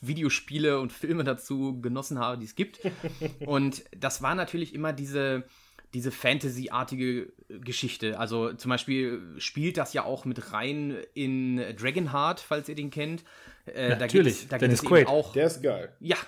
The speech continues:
Speaker 1: der ist super
Speaker 2: Schön.
Speaker 1: geil. Und dann der Drache fliegt, Dennis Quaid, dann eben auch in eine Fabelwelt, die unter anderem aus dem Roman King Arthur, äh, kommt. Äh, deswegen, so hatte ich das immer verknüpft. Und dann kam dieser Film und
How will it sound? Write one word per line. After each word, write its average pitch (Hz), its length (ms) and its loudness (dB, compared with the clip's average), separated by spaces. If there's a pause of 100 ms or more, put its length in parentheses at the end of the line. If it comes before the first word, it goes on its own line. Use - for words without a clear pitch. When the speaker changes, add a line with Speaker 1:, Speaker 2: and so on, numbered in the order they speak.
(100)
Speaker 1:
der 120 80 0
ist - 160 -8
super 185 200 0
Speaker 2:
Schön. 110 80 -4
Speaker 1:
geil. 110 240 2
Und 131 200 -2
dann 127 240 2 (100)
der 113 120 -2
Drache 139 380 -2
fliegt, - 600 -8
Dennis 151 300 -6
Quaid, 151 420 -8
dann 143 180 0
eben 151 240 -8
auch 147 320 -6
in 147 80 -6
eine 139 400 -4 (120)
Fabelwelt, 139 840 -2
die 139 220 -4
unter 147 240 -4
anderem 143 300 -4
aus 123 140 -8
dem 131 100 -4
Roman 131 340 0
King 135 160 -6
Arthur, 98 500 -4
äh, - 40 -16
kommt. 131 280 -8 (800)
Äh, 117 560 2
deswegen, 135 560 -2
so 135 160 2
hatte 180 100 2
ich - 60 -8
das 160 140 -2
immer 156 160 0
verknüpft. - 640 -4
Und 147 120 -4
dann 185 120 0
kam 220 220 -2
dieser 170 180 -2
Film 190 380 -4 (760)
und 175 400 -2